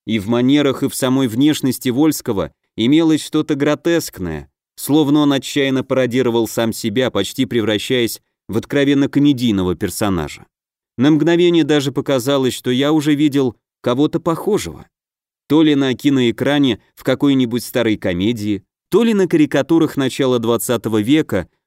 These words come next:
а может и вовсе в мультфильме. Что-то вроде слегка сумасшедшего учёного,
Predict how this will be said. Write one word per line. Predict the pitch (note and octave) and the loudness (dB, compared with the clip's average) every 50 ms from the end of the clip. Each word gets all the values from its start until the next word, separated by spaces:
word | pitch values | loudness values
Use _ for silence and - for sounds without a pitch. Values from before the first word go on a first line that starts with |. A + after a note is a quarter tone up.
| _ | _
а | - G#2 C3 | -2 0 0
может | F3 G#3+ G#3+ F3+ F#3 F3+ | 0 0 0 -2 0 0
и | G3 | 0
вовсе | F3 G3 B3 A#3 - - C3+ G2+ | 0 0 -2 -2 -2 -2 -2 -2
в | E2+ F#2 | 0 0
мультфильме. | A2+ C#3 C#3+ - - - D3 A#2+ F2 D#2 D2 - - _ _ _ _ _ _ _ _ _ _ _ _ _ | 0 0 0 -2 -2 -2 -2 -2 -2 -2 -8 -12 -16 _ _ _ _ _ _ _ _ _ _ _ _ _
Что-то | - - - - - E3+ F3+ F3 - E3+ | -16 -14 -8 -2 0 0 2 2 0 0
вроде | C#3+ D3+ E3 E3+ D#3 C#3+ D3+ D3 C3+ | 2 2 2 2 2 2 2 0 0
слегка | - - D3 C#3+ - - - D3 C3 | 0 0 -2 -2 -2 -2 -2 -2 -2
сумасшедшего | - - C#3+ C#3 C3 B2+ - D3+ C#3 C3 - - C#3+ C3 | -2 -2 -2 -2 -2 -2 -2 -2 -2 -2 -2 -2 0 2
учёного, | C#3 C#3 C3 - - - C3+ A#2+ G#2+ G2+ F#2 F2+ E2+ | 2 2 0 0 -2 0 0 2 2 2 0 0 -2